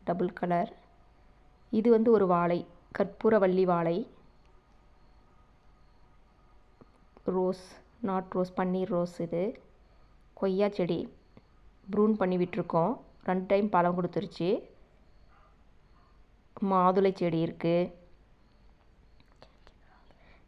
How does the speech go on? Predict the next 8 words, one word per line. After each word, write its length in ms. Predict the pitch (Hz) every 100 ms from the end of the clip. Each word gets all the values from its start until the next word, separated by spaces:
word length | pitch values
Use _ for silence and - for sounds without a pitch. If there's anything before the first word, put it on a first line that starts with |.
| -
சேஞ்சிங் 480 | - 214 220 214 202 180
ரோஸ் 180 | 180 -
செடி 180 | 170 165
இருக்கு. 300 | 165 - 175 175 185 - - - -
இதுல 180 | 196 190 185
நிறைய 280 | 180 185 226 240
பூ 100 | 214 208
பறிச்சு 320 | 190 185 233